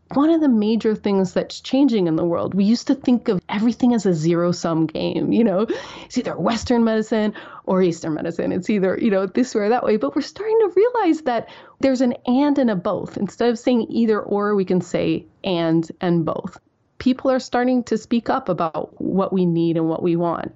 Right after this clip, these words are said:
And the privacy of your cell phone and all your health data is one thing that we need to be asking for right now. If an advertiser knows that your heart races every time you see X Y Z,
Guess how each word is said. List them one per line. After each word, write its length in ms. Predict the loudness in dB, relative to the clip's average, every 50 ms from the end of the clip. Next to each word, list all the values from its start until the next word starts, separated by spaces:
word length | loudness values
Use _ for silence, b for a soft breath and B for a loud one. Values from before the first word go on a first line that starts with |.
| -4
And 260 | 0 2 2 2 0 -2 -6 -10 -8 -6 -4
the 100 | -4 -4
privacy 760 | -4 -6 -4 -2 -2 -2 0 -2 -2 -2 -2 -2 -2 0 0
of 180 | 0 0 0 0
your 420 | 0 0 2 2 0 0 -2 -4 -6
cell 260 | -8 -4 -2 -2 -2
phone 440 | -2 -2 -4 -2 -2 0 0 0 0
and 160 | 0 -2 -2 -2
all 140 | -2 -2 0
your 120 | -2 -2
health 300 | -4 -4 -4 -4 -4 -4
data 340 | -6 -6 -6 -4 -4 -4 -4 -4
is 160 | -4 -6 -6 -4
one 260 | 0 0 0 0 0
thing 180 | 0 0 0 0
that 100 | 0 0
we 80 | 0
need 200 | 0 2 2 0
to 80 | 0 0
be 160 | 0 0 0
asking 460 | -2 -2 -4 -6 -6 -4 -4 -4 -4
for 280 | -4 -6 -8 -6 -6 -6
right 140 | -6 -6 -4
now. 320 | -4 -4 -4 -6 -8 -8 -8 _ -2
If 220 | -2 -2 -2 -6 -18 _ -6
an 160 | -2 0 0
advertiser 800 | 0 0 -2 -4 -2 -4 -4 -4 -4 -4 -4 -2 -2 -2 0 0
knows 640 | 2 2 2 2 2 2 2 2 2 0 -2 -4 -4
that 180 | -4 -4 -2
your 140 | -2 -2 -4
heart 380 | -4 -4 -4 -4 -2 -4 -4 -6 -6
races 460 | -6 -4 -4 -2 -2 -2 -2 -2 -2
every 240 | -2 0 0 -2 0
time 520 | 0 0 0 0 0 0 0 0 -2 -4 -4
you 220 | -4 -2 -2 -2 -4
see 320 | -6 -6 -6 -4 -4 -4 -4
X 260 | -6 -8 -8 -8 -6
Y 260 | -4 -4 -2 -2 -2 -4
Z, 540 | -2 0 0 0 2 2 0 -2 -4 -4